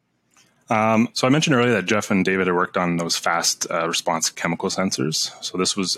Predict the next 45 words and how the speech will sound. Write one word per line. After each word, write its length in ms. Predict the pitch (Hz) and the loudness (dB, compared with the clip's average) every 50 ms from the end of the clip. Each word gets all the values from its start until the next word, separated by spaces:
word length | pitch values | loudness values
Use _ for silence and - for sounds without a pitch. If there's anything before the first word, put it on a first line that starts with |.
| - 92 | -4 -4
actually 240 | 85 - - 95 | -4 -4 -4 -4
used 180 | 87 90 92 - | -4 -2 -4 -4
to 80 | - 82 | -6 -4
detect 480 | 87 85 - - - 87 - - - | -6 -4 -4 -2 -4 -4 -4 -4 -4
and 100 | 85 82 | -4 -2
map 300 | 85 85 85 87 - - | -2 -2 -2 -4 -6 -8
dispersion 600 | - 90 - - - - 87 87 90 87 85 82 | -6 -4 -4 -4 -2 0 0 0 0 0 0 -2
of 120 | 80 76 - | -2 -4 -4
gas 400 | 87 78 80 80 73 - - - | -4 -2 -2 -2 -2 -4 -6 -6
released 380 | - 78 78 80 78 - - - | -6 -6 -6 -4 -4 -4 -4 -4
into 160 | 87 82 - | -6 -8 -8
the 160 | 85 82 85 | -6 -4 -2
air 160 | 82 82 82 | -2 -2 -2
from 220 | - - 87 80 78 | -4 -4 -6 -4 -4
a 40 | |
central 340 | - - 85 80 - - 90 | -2 -4 -4 -4 -4 -6 -8
point. 420 | - - 87 98 135 - - - _ _ _ _ _ _ _ _ - | -8 -6 -4 -4 -4 -4 -8 -16 _ _ _ _ _ _ _ _ -12
So 320 | - - 87 82 82 85 | -6 -4 -2 0 0 0
if 300 | 92 90 82 - - - - | 0 -2 -2 -4 -6 -8 -8
a 60 | - | -4
gas 240 | - 101 101 101 - - | -2 -2 0 2 2 2
cylinder 320 | 117 104 98 95 95 95 | 2 2 2 2 0 0
was 200 | 90 90 85 - | 0 0 -2 -2
to 100 | - 95 | -4 -2
release 380 | 90 92 92 98 101 90 - - | -2 0 0 0 0 0 0 -2
a, 680 | - 85 80 87 - 98 85 80 78 80 82 82 80 78 | -2 -2 -2 -2 -2 -2 -2 -2 -2 -4 -4 -6 -8 -8
a, 80 | 82 78 | -10 -10
a 60 | - | -10
piece 220 | - - 98 82 | -6 -4 -4 -4
of 60 | - | -2
gas, 420 | - 90 87 85 85 85 - - - | -2 -2 0 0 0 0 -2 -2 -2
um, 320 | - - 80 80 80 78 | -2 -2 0 -2 -2 -2
how 200 | - - 117 113 | -2 0 0 2
does 100 | 120 117 | 2 2
that 180 | 117 104 - - | 2 0 0 -2
plume 400 | - 113 110 107 104 104 95 87 - _ _ - | 0 2 2 4 4 2 0 -2 -6 _ _ -10
created 600 | - - 104 95 98 98 85 78 80 85 - - | -6 -2 -2 0 0 0 -2 -2 -4 -4 -6 -10
from 220 | - - 85 85 | -6 -4 -2 -2
that 220 | 82 82 87 85 - | 0 -2 -4 -4 -4
gas 280 | 87 82 78 - - | -4 -2 0 0 0
cylinder 400 | - 95 85 80 76 73 78 76 | 0 0 0 -2 -2 -2 -4 -4
move 360 | 76 80 87 92 92 90 82 | -2 -2 0 0 0 -2 -4
through 200 | - - - 87 | -6 -8 -8 -8
the 100 | 80 82 | -8 -6
environment? 480 | 82 82 78 78 76 76 76 80 80 | -6 -6 -4 -4 -6 -6 -6 -10 -14